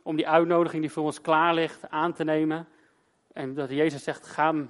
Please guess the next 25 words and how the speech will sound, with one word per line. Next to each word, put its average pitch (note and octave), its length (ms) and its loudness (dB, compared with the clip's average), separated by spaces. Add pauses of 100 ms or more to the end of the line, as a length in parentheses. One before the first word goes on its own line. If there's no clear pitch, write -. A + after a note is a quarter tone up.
(180)
mag D#3 200 0
ik D3+ 60 -14
met D3+ 200 0
je C#3+ 60 -4
mee D#3 240 2
vandaag?" - 500 -8 (720)
Dat C3+ 160 -6
we C#3+ 60 -6
die C#3 260 -4 (240)
uitnodiging D#3 560 2
vandaag C#3 520 -2 (540)
ook - 180 -8
aannemen. B2+ 540 -2 (1040)
En D#3 120 -4
gelijktijdig E3 680 6
wil D#3+ 140 -2
ik D#3+ 120 0
onszelf E3 720 0 (180)
uitdagen D3+ 720 0 (640)
om C3+ 180 -4
na D3+ 220 4
te E3 160 -6
denken D3+ 560 0 (280)
of C3+ 200 -8
wij D3 420 2